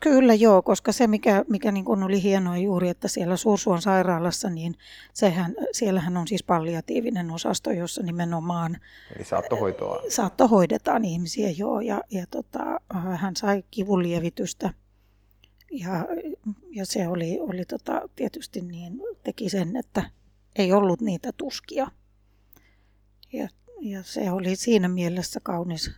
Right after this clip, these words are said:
Speaker 1: kaunis lähtö, että, että juuri se tuskattomuus ja se semmoinen rauhallisuus. Niin. Ja sit se oli jännä juttu, kun, kun tota, hän on, anteeksi, mä alkaa itkettää, mutta tota,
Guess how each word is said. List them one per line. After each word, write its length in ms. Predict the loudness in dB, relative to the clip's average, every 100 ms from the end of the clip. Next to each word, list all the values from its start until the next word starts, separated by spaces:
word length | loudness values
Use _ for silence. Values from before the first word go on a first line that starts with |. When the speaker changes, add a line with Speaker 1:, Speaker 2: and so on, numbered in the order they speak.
| _ _ _ _ -14
Speaker 1:
kaunis 420 | -6 -6 -6 -8
lähtö, 440 | -6 -6 -8 -10 -10
että, 260 | -10 -10 -10 _ _ _ _ _ _ _ _ _ _
että 160 | -2 2
juuri 240 | 4 4
se 160 | 2 0
tuskattomuus 1040 | 0 0 -2 -4 -4 -6 -6 -6 -8 -10 -12 _ _ _ _ _
ja 60 |
se 140 | -8 -6
semmoinen 400 | -4 -4 -6 -4
rauhallisuus. 800 | -4 -4 -4 -6 -8 -8 -8 -8
Niin. 240 | -8 -8 -10 _ _ _ _ _ _ _
Ja 60 | -2
sit 180 | -2 0
se 80 |
oli 180 | 2 4
jännä 260 | 4 4 2
juttu, 340 | 2 0 -4 -6
kun, 180 | -6 -6 _ _ _ _ _ _ _ _ _ _
kun 180 | -4 -4
tota, 300 | -6 -4 -2
hän 240 | 0 -2
on, 80 | -2
anteeksi, 300 | -4 -4 -4
mä 200 | -4 -4
alkaa 280 | -6 -6 -6
itkettää, 580 | -6 -6 -8 -4 -2 -2
mutta 340 | -4 -4 -4
tota, 320 | -4 -4 -4